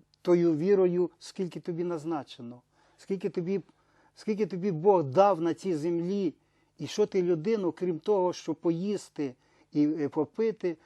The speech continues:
що ти ще залишиш після себе? Бо як немає цієї віри, якщо немає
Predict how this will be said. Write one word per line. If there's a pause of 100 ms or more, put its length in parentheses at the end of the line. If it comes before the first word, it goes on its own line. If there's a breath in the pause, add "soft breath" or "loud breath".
(100)
що
ти
ще
залишиш
після
себе? (560 soft breath)
Бо
як
немає
цієї
віри,
якщо
немає